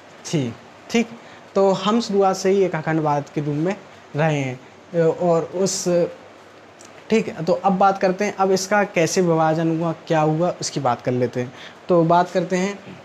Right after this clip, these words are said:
अफगानिस्तान। तो सबसे पहले हुआ अफगानिस्तान का विभाजन, यानी अखंड भारत से एक हिस्सा टूट गया। कब? एटीन नाइंटी थ्री, एटीन नाइंटी थ्री में, एटीन नाइंटी थ्री में, अ, पा-, अफगानिस्तान भारत से अलग हुआ।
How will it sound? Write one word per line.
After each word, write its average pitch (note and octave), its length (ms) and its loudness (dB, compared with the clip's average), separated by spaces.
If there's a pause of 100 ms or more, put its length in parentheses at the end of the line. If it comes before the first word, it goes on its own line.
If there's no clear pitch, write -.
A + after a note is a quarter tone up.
(840)
अफगानिस्तान। E3+ 640 2
तो F#3 160 -2
सबसे G3+ 300 0
पहले G#3 280 4
हुआ F#3 260 2
अफगानिस्तान D#3 760 0
का G3+ 180 -4 (220)
विभाजन, B2+ 460 -2
यानी F3+ 380 0 (120)
अखंड F3 340 0
भारत D3+ 300 2
से - 280 -2
एक E3+ 200 2
हिस्सा - 280 -2
टूट D3 320 -4
गया। C#3 240 -2 (100)
कब? G3 220 0 (360)
एटीन G3 320 4
नाइंटी D3 340 0
थ्री, B2 260 -10 (300)
एटीन G3 260 0
नाइंटी D3+ 380 2 (400)
थ्री C3+ 180 -2
में, A#2 200 -4 (1200)
एटीन F3+ 260 2
नाइंटी F3+ 280 2
थ्री F3 300 0
में, F3+ 240 -2
अ, G3+ 40 -14 (1080)
पा-, D#3+ 200 2
अफगानिस्तान E3 960 0
भारत C#3 240 -2
से E3 200 0
अलग C#3+ 300 -2
हुआ। F3+ 220 -2